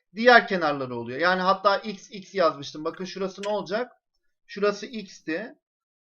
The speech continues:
Bu şurası B'di, burası C'di. O zaman biz şöyle diyebilir miyiz Ahmet? Burada yanal alanı hesaplarken x çarpı h, şu birinci, bakın içine bir yazıyorum kırmızıyla. Birinci dikdörtgenin alanı.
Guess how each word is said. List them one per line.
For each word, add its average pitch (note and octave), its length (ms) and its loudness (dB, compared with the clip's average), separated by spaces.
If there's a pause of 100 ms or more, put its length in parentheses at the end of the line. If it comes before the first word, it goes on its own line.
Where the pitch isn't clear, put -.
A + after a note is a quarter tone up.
(280)
Bu D#3 80 -20
şurası G#3 500 -4
B'di, G#3 280 2
burası G#3+ 280 -4
C'di. F#3+ 240 0
O F#3 140 0
zaman A3+ 300 2
biz A#3+ 120 -6
şöyle A3+ 340 -2
diyebilir A#3 340 -2
miyiz A3 200 -6
Ahmet? F#3+ 340 -2
Burada F#3+ 440 0 (240)
yanal G3 360 2
alanı G#3 260 2
hesaplarken G3+ 840 0
x A3 300 -8
çarpı F#3+ 420 2
h, D3 260 -2 (840)
şu - 260 -12
birinci, F#3+ 440 -2
bakın F3+ 200 0
içine F#3+ 400 -8
bir G3+ 120 -6
yazıyorum D#3 460 -4
kırmızıyla. C#3 580 -12
Birinci F#3 520 -4
dikdörtgenin C#3 540 -8
alanı. A2+ 540 -14